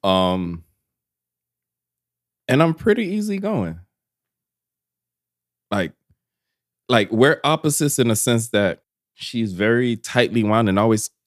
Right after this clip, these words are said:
worried about stuff. And I bring her down. Like, I kinda balance her out and like, "Hey, don't stress that." And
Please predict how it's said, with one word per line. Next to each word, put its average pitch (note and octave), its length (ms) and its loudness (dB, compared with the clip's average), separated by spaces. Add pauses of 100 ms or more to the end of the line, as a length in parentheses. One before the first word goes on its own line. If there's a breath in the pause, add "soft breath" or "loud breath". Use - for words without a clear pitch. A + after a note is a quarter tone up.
worried G#2 380 2
about A#2 240 0
stuff. E3+ 340 -4 (600)
And F#2+ 160 2
I G#2 140 2
bring G2+ 420 -2
her G2+ 180 0
down. F2 300 -2
Like, D2+ 180 -6
I E2 100 -2
kinda F2 280 -4
balance E2 480 -4
her D#2+ 180 -4
out D#2 180 -4
and C#2+ 180 -12
like, C2+ 200 -10
"Hey, F2 180 -2
don't F2 260 -6
stress E2+ 380 -2
that." D2+ 360 -4
And C#2 400 -10